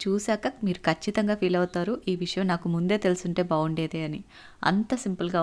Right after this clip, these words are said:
ఉంటుంది ఈ క్యాపుచినో చేసుకునే ప్రాసెస్. మరి లేట్ చేయకుండా ఎలా తయారు చేసుకోవచ్చో చూపిస్తాను, మీరు కూడా ఒకసారి ట్రై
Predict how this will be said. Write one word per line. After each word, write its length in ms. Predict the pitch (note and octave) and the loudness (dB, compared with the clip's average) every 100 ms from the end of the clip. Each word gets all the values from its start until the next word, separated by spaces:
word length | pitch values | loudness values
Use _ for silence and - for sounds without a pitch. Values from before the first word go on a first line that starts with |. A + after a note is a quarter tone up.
| E3 | 0
ఉంటుంది 320 | E3+ F3 B3+ C#4 | 0 0 -2 -4
ఈ 40 | F#3 | -4
క్యాపుచినో 480 | E3 D#3 - F3 E3+ D#3 | -2 -2 -2 -2 -2 -4
చేసుకునే 320 | D#3 - D#3+ D#3+ | -8 -6 -6 -4
ప్రాసెస్. 380 | D3+ - E3 - - - - - | -4 -6 -10 -14 -20 -20 -10 -4
మరి 140 | D#3+ D#3+ | -2 0
లేట్ 160 | D#3 F3 | 0 2
చేయకుండా 360 | A3+ A3 G#3 A3 F3 | 0 2 2 2 2
ఎలా 120 | F3+ F#3 | 2 2
తయారు 180 | F3+ - | 2 0
చేసుకోవచ్చో 380 | F3+ F3 F3+ F3+ | -2 0 0 -2
చూపిస్తాను, 520 | - F3+ - E3 A#3 G4 | -4 -6 -2 -2 0 0
మీరు 140 | C#4 - | -2 0
కూడా 100 | E3 | -2
ఒకసారి 240 | - D3+ D#3+ | -2 -2 -2
ట్రై 120 | D3+ | -4